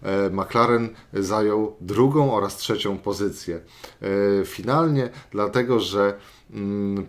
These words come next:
po wyścigu, kilka godzin po wyścigu, dwie, trzy godziny po wyścigu, okazało się, że Daniel Ricciardo przekroczył, przekroczył swoim bolidem, e, dozwoloną ilość,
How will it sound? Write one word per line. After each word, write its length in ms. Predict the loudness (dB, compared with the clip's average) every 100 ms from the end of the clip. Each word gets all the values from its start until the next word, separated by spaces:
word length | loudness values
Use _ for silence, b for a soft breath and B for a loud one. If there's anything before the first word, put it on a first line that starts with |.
| 0
po 180 | 2 4
wyścigu, 720 | 2 0 -2 0 2 0 -2
kilka 320 | -4 -2 0
godzin 300 | 0 0 -2
po 140 | -4 -4
wyścigu, 420 | -4 -6 -6 -6
dwie, 220 | -4 -4
trzy 200 | -4 -4
godziny 280 | -4 -4 -8
po 140 | -6
wyścigu, 500 | -6 -6 -4 0 2
okazało 460 | 2 2 2 2 0
się, 260 | -4 -8
że 260 | -6 -4 -6 B B
Daniel 480 | 0 4 4 2 -2 -6 -8
Ricciardo 840 | -4 -2 -2 0 2 2 0 -2
przekroczył, 760 | -2 -2 -2 2 2 2 -4 -6 -10 -10
przekroczył 520 | -4 -2 -2 -2 -6
swoim 360 | -4 -4 -2
bolidem, 460 | -2 -4 -2 -2 -4 B B B
e, 200 | 2 2
dozwoloną 760 | 4 -2 -2 -2 0 2 0 -2
ilość, 480 | -2 0 -2 -4